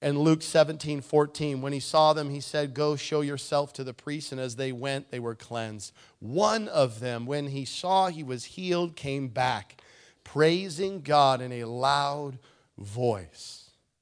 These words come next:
He threw himself at Jesus' feet and thanked him.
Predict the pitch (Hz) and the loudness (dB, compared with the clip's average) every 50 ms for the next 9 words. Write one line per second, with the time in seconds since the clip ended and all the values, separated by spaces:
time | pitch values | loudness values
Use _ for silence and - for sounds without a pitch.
0 | _ _ _ _ _ - - 208 233 240 240 180 - - - 185 208 247 262 262 | _ _ _ _ _ -2 -2 0 0 -2 -4 -6 -12 -8 -6 -2 2 4 4 6
1 | 247 214 170 147 143 123 139 147 139 127 - - - 151 127 120 107 - - 139 | 6 4 4 2 0 -2 -2 -2 -4 -4 -6 -4 -2 0 0 0 -2 -4 -8 -12
2 | - 123 110 143 151 139 110 127 117 - 127 117 - - - 151 143 131 120 120 | -10 -6 -4 -2 -2 -2 -4 -6 -8 -8 -10 -10 -10 -8 -4 -2 -2 -2 -2 -4
3 | - 104 - _ _ _ _ _ _ _ _ _ 170 180 180 160 135 120 110 110 | -10 -18 -20 _ _ _ _ _ _ _ _ _ -2 0 0 0 0 -2 -4 -8
4 | 101 - _ _ _ _ _ - - 139 135 127 127 _ - 120 104 95 90 87 | -12 -16 _ _ _ _ _ -8 -6 -4 -4 -4 -8 _ -16 -14 -14 -14 -16 -18